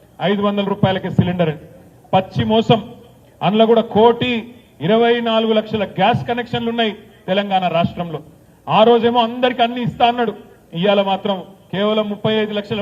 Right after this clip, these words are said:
మందికే ఇస్తా, అది కూడా మీరు మొదలు పైసలు కట్టాలి, ఆ తర్వాత మీ బ్యాంకు ఖాతాలు వేస్తా అని చెప్పి ఇవాళ అబద్ధాలు చెప్పే ప్రయత్నం చేస్తా ఉన్నారు. అదే మాదిరిగా ఇంటింటికి రెండు వందల యూనిట్లు ఫ్రీ అన్నాడు, అందరికి ఇస్తా అని చెప్పిండు.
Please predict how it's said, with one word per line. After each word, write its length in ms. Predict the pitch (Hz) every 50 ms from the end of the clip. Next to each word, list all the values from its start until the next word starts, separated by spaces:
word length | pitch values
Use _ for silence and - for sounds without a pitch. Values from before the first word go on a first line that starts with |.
| 196
మందికే 240 | 202 208 208 214 220 208 208
ఇస్తా, 240 | 214 - 240 233 240 247 233 240 - - - - - - 160
అది 120 | 180 202 214
కూడా 120 | 220 233 220 214
మీరు 120 | 214 214 196
మొదలు 240 | 190 196 214 208 208 -
పైసలు 280 | 180 190 180 214 220 208 226
కట్టాలి, 360 | 220 220 233 226 233 262 262 240 - - - - - - 156 160
ఆ 20 | 180 185 180
తర్వాత 320 | 185 180 202 208 208 208 220 208
మీ 60 | 208 202 156 151
బ్యాంకు 240 | 175 185 202 190 180 -
ఖాతాలు 340 | 185 180 180 190 180 175 170 165
వేస్తా 200 | 170 - - 175 165
అని 100 | 165 160
చెప్పి 240 | 156 156 156 165 165 151 143 143 - - - - - 131
ఇవాళ 160 | 143 156 156 151
అబద్ధాలు 300 | 151 170 165 180 170 170 160
చెప్పే 160 | 156 160 156 - -
ప్రయత్నం 300 | 143 143 147 - 160 147 143
చేస్తా 200 | 139 135 - - 135 135
ఉన్నారు. 200 | 135 131 127 127 - - _ _ _ _ _ _ -
అదే 220 | 139 170 190 208 202 202
మాదిరిగా 380 | 202 208 214 220 220 214 220 202 190 - - - - - - - - - - - - 165
ఇంటింటికి 480 | 208 220 - 247 240 240 233 247 202 233 226 220
రెండు 140 | 226 226 233 233
వందల 180 | 233 233 226 233
యూనిట్లు 280 | 226 226 233 233 - 226 - -
ఫ్రీ 100 | 220 233 240 233
అన్నాడు, 200 | 233 233 220 202 220 - - - - - - - - 170
అందరికి 400 | 190 220 247 254 247 247 254 - 220
ఇస్తా 160 | - - 254 226
అని 100 | 226 220 220
చెప్పిండు. 320 | 214 - 220 208 196 185